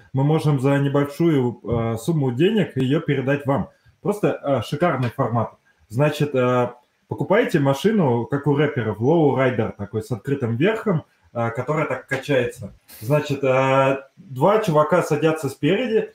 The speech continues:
и два сзади. На, на заднем плане зеленка, типа как по дороге едет. И можно, типа, э, надевать разные костюмы, чтобы, типа, каждый раз были разные личности, там, например, полицейский,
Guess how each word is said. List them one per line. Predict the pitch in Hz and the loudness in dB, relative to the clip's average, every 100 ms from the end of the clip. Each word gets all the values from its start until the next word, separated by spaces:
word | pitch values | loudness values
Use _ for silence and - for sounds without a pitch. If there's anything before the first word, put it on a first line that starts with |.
| _ | _
и | 131 | -10
два | 117 151 202 | -2 2 2
сзади. | 151 147 120 | 4 2 2
На, | 101 110 135 143 | -2 -2 -4 -4
на | 143 139 | -2 0
заднем | 185 214 151 | 0 0 0
плане | 151 180 156 | 0 0 0
зеленка, | 113 131 127 127 180 180 - _ | 0 0 0 0 -2 -4 -8 _
типа | 160 151 | -4 -2
как | 147 147 | -2 -2
по | 151 | -2
дороге | 139 139 147 135 | 0 2 0 0
едет. | 127 131 139 123 110 _ _ _ | -2 0 0 -2 -8 _ _ _
И | 131 | -2
можно, | 139 233 240 | 0 2 2
типа, | 208 180 | 2 2
э, | 165 139 135 131 131 | 4 4 4 4 4
надевать | 131 131 139 214 147 | 2 2 2 2 2
разные | 143 190 170 156 | 2 2 2 2
костюмы, | 160 160 - 160 127 98 | 0 0 2 2 2 -2
чтобы, | 98 127 110 127 117 - | -4 -6 -4 -2 -2 -6
типа, | - 135 127 139 - _ _ | -12 -4 0 0 -4 _ _
каждый | 151 135 143 | -4 0 0
раз | 202 170 | 0 -2
были | 147 180 | 0 2
разные | 131 165 156 143 131 127 | 2 2 0 -2 0 -2
личности, | 139 139 107 - 98 | -2 -4 -8 -12 -14
там, | 95 | -12
например, | 98 101 113 110 - | -10 -12 -12 -12 -10
полицейский, | 120 120 - 233 233 - 202 190 170 | -12 -8 -2 0 -2 -2 -2 0 -4